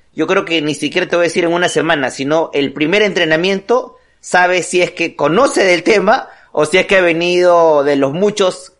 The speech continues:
a, a estafar, por así decirlo, ¿no? O a vender humo.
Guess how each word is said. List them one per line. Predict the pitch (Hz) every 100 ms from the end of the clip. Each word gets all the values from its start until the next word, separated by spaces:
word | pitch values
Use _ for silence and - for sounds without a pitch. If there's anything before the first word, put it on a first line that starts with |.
| _
a, | - 123 120 113 110 110 101 117
a | 113
estafar, | - 120 247 214
por | 131
así | 127 -
decirlo, | 143 247 - 127
¿no? | 147 - - _ _
O | 135 151
a |
vender | 151 160 185 233
humo. | 240 151 123